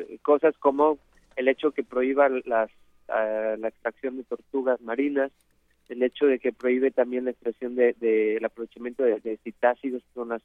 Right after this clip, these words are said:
las aves, las familias de aves como los loros, los, los pericos, las, las guacamayas, eh, el hecho de que omita, que, de que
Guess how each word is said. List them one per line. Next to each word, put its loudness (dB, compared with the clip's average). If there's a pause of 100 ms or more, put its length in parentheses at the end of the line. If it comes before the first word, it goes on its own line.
las -4
aves, 4
las -6
familias -2
de -2
aves -2
como -10
los -10
loros, 4
los, -10 (640)
los -14
pericos, 0
las, 0 (140)
las -8
guacamayas, 2 (720)
eh, 2
el -2
hecho -2
de 0
que -6
omita, 2
que, 2
de -2
que 0